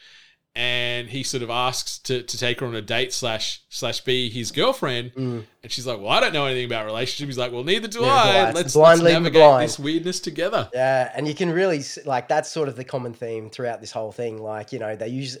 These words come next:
Speaker 2: every opportunity where they're battling to literally just like, "All right, you guys take on the bear and the goons, and us two will go on top of this hill or over there behind this where you can't see us.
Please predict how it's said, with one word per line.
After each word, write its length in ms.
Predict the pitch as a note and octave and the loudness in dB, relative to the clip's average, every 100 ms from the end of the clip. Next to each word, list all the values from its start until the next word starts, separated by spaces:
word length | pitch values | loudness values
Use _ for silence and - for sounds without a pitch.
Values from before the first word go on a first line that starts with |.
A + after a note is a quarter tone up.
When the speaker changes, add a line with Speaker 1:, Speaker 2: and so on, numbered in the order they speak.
| - | -6
Speaker 2:
every 480 | B2+ A#2 C3 A#2 A2+ - _ _ | -6 -4 -6 -6 -12 -20 _ _
opportunity 600 | A#2+ B2 - C3 A#2 A2+ | -8 -6 -6 -6 -6 -6
where 160 | A2+ A2 | -6 -4
they're 120 | A2 | -4
battling 580 | A2 A2+ A#2+ G#2+ F#2+ G#2+ | -2 -2 -2 -6 -8 -18
to 120 | - D3 | -4 -2
literally 380 | D3+ D#3 D3 | -2 -2 -2
just 220 | C3 A#2 C#3 | -4 -4 -4
like, 160 | A2+ - | -6 2
"All 120 | F#3+ | 6
right, 200 | A#3 F#3 D#3 | 8 6 2
you 200 | C#3+ A3 | -4 2
guys 320 | A#3+ G3+ F3 - | 8 8 6 2
take 240 | G#3 F#3+ | -2 0
on 160 | G3 E3+ | 0 2
the 40 | |
bear 380 | D3+ F3 F3 E3+ | 6 8 8 6
and 100 | E3 | 2
the 40 | D3 | -2
goons, 520 | E3 E3+ D#3+ F#3 - - - _ | 0 0 0 -4 -8 -16 -20 _
and 100 | C#3+ | 2
us 200 | E3+ - | 2 2
two 220 | - G3+ | 0 0
will 140 | F3+ F3 | 0 2
go 400 | F3 E3 E3+ D#3+ | 6 6 6 4
on 80 | |
top 220 | E3 F#3+ F3+ | 2 -2 -2
of 40 | |
this 140 | E3 | -6
hill 220 | E3 F3+ F#3+ | -4 -2 0
or 300 | D#3 D3 C#3+ | -2 -4 -2
over 240 | D#3+ F3 E3 | -2 0 0
there 220 | E3+ F3 | 2 2
behind 480 | D3+ D3 E3 E3+ E3+ | 0 0 0 0 -4
this 220 | F#3 - | -6 -8
where 80 | D3 | -8
you 60 | |
can't 240 | C3 D#3 C#3+ | -4 -4 -4
see 260 | D3+ C#3 | -6 -6
us. 220 | A#2 B2+ | -8 -10